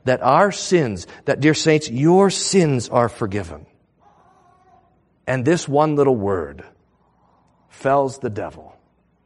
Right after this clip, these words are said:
now and forever. God be praised. Amen. And the peace of God, which passes all understanding,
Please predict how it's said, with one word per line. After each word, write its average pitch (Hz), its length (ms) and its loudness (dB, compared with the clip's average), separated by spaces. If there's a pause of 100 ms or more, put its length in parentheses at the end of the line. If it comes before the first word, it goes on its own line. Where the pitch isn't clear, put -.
(580)
now 139 360 -4
and 135 100 -8
forever. 76 560 -10 (1300)
God 120 240 2
be 113 140 -2
praised. 78 600 -14 (800)
Amen. 73 480 -10 (1300)
And 117 120 -2
the 117 60 0
peace 143 300 0
of 113 100 -4
God, 85 380 -4 (640)
which - 180 -6
passes 120 380 -2
all 139 260 4
understanding, 90 680 -6